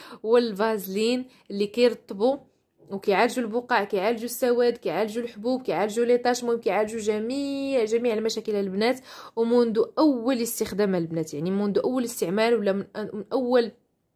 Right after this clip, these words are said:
استخدام ليكم لهاد الوصفه هادي، غادي تزولوا هاد الشيء كامل بوصفه زيت جونسون بيبي للاطفال والفازلين. فنتمنى تجربوها وتقولوا لنا في التعليقات كيفاش جاتكم.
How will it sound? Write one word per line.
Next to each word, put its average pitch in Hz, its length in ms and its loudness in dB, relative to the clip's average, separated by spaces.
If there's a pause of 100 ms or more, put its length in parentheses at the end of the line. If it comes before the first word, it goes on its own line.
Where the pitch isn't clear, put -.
(400)
استخدام 233 560 0
ليكم 226 400 0 (300)
لهاد 226 220 0
الوصفه 220 520 -2
هادي، 208 240 2
غادي 226 220 0
تزولوا 214 440 0
هاد 214 60 2
الشيء 202 340 -6
كامل 247 840 4 (360)
بوصفه 247 600 2
زيت 254 540 0
جونسون 247 540 -2
بيبي 254 520 0
للاطفال 240 1080 0
والفازلين. 202 920 0
فنتمنى 220 400 -4
تجربوها 220 580 4 (280)
وتقولوا 220 260 -6
لنا 262 140 -2
في 254 60 -14
التعليقات 233 440 -4
كيفاش 214 280 0
جاتكم. 196 520 2